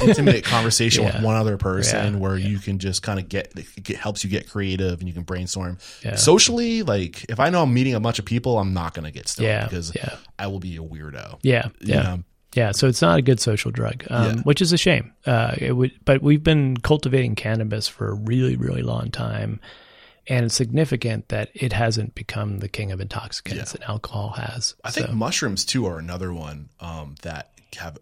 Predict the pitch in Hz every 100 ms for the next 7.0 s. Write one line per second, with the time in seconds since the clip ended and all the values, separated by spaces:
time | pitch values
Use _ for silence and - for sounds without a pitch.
0 | - - 87 82 76 87 78 76 76 73
1 | 62 - - _ 80 76 - - - -
2 | 53 - _ _ _ 185 - 190 196 -
3 | 262 190 135 117 135 135 110 - - 127
4 | - 156 113 123 110 104 107 110 110 113
5 | 110 110 104 110 107 107 120 - 107 98
6 | 101 104 104 - - 113 110 - 117